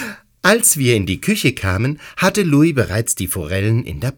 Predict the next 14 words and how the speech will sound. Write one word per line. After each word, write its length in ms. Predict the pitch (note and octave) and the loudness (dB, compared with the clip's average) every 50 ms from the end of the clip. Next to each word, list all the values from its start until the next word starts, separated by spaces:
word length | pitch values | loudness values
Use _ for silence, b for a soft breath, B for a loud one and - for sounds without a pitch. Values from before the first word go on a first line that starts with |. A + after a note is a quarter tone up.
| _ | _
Pfanne. 340 | - - - F2 E2 E2 E2+ - _ _ _ _ _ _ _ _ | -10 -10 -10 -10 -12 -14 -18 -20 _ _ _ _ _ _ _ _
Knuspriger 920 | - - - G3 F3 E3+ F3 F3+ D3+ - - - - E2+ F#2 D#2 B1+ D2 D2 | -12 -6 -2 0 0 2 2 2 2 0 0 -2 -4 -8 -8 -8 -8 -8 -6
Honigkuchen. 680 | F#2+ D#2 D2 - - - - - - - - - - - B B B B B B B B - | -8 -8 -8 -10 -14 -16 -12 -10 -10 -10 -10 -12 -14 -16 B B B B B B B B -6
Louis 420 | A3 G#3 F#3 F#3+ F3+ D#3 B2+ A#2 | -2 0 2 4 4 4 4 4
musste 540 | A#2 A#2+ C3 B2+ - - C#3+ D3 C3+ C3 C3 | 2 2 0 0 0 0 0 -2 -2 0 0
wirklich 400 | D#3 D3 C#3 - G#2+ G2+ - - | 0 0 0 -2 -4 -2 0 0
schon 240 | - C3+ B2+ B2 - | 0 0 0 -2 -2
großen 540 | A#2+ C3 D#3+ E3+ F3 E3+ - F3 C#3+ G2+ | 0 2 2 4 2 2 2 0 0 2
Hunger 280 | A#2 C3+ A#2 G2 F2 E2 | 4 4 4 2 0 -2
haben. 340 | F2 D#2+ - - E2 - - _ _ _ B B A3 A3+ G3 G3+ B - | -4 -6 -6 -8 -12 -14 -16 _ _ _ B B -6 -6 -6 -6 B 0
Aber 280 | - - - G#2 F#2+ | 2 2 4 4 2
nach 240 | F#2 F2 E2 - - | 2 2 0 -2 -2
dem 200 | - G2+ F2+ F2+ | -4 -2 -2 -2
Rennen 440 | F#2 C3 F3 G3 E3+ A2+ F2+ F2+ | -2 -2 -2 0 -2 -2 -2 -4